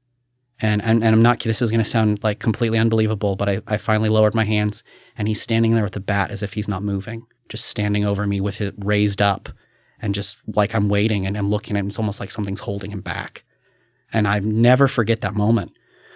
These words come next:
And I, you know, it took me years and years to look back and go, "Oh, God was there." You know, for the longest time, I had all this bitterness that didn't allow me to look at those moments of protection.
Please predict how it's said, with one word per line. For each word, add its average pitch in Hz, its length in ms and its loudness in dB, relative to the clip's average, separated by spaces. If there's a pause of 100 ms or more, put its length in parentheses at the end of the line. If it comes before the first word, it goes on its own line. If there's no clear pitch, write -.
(120)
And 113 100 2
I, 113 220 2
you 123 140 4
know, 117 100 6
it - 80 0
took 156 160 6
me 127 180 6 (220)
years 135 480 6
and 131 100 8
years 120 460 4
to 107 180 -4
look 107 200 0
back 104 240 0
and 104 80 0
go, 107 80 -2
"Oh, 131 140 4
God 131 260 -2
was 104 140 -2
there." - 260 -8 (520)
You 104 120 -2
know, - 20 2
for 117 160 4
the 117 40 4
longest 127 300 4
time, 104 200 0
I 101 80 -2
had 98 160 -2
all 95 100 -2
this - 160 -6
bitterness 104 440 0
that 101 240 -6
didn't 110 180 0
allow 107 220 2
me 104 100 0
to 101 80 -2
look 104 240 -2
at - 80 -20
those 107 240 4
moments 104 340 2
of 104 80 -10
protection. 143 640 -2